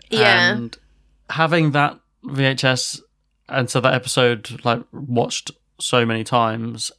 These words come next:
Speaker 2: um, plus, so that nostalgia factor, plus, like, I'm always happy to see Mark Hamill in something,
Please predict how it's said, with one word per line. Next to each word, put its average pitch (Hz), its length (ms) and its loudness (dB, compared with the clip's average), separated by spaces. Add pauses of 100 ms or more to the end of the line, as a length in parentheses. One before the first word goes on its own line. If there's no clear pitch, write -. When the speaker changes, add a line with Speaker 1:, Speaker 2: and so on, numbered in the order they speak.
(100)
Speaker 2:
um, 113 720 -2
plus, 123 460 -2 (480)
so - 120 -2
that 151 220 2
nostalgia 139 460 0
factor, 117 340 -2
plus, 120 400 -4
like, 117 520 -2 (520)
I'm 120 100 0
always 117 180 0
happy 117 200 -4
to 113 80 -8
see 131 140 -6
Mark 113 200 -4
Hamill 120 240 -2
in 110 100 -8
something, 117 540 -8